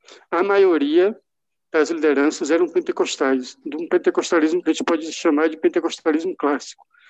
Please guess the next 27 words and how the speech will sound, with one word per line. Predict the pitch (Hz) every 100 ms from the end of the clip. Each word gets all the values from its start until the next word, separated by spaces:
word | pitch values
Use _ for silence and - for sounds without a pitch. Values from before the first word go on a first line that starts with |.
| - _
né? | 147
A | 151
Igreja | 147 147 160 147 151
Assembleia | - 151 135 143
de | 180
Deus | 143 147 160 151 139 - - - _ _ _ _ _ - - - - _ -
e | 156
outras | 165 170 170
igrejas. | 151 139 127 143 - _ _ -
A | 170
Igreja | 151 147 180 180
Universal | 185 165 160 - 160 165
era | 165
muito | 160 175
incipiente | 202 - - 202 160 151 160 -
na | 170
década | 156 156 175
de | 151
oitenta, | 175 - 139 139 175
do | 156
ponto | 139 165 -
de |
vista | 143 151 -
da, | 147 156 143 - - _ -
da | 147 143 156 _ _ _ -
liderança | 156 156 147 156
política. | 175 185 143 123 -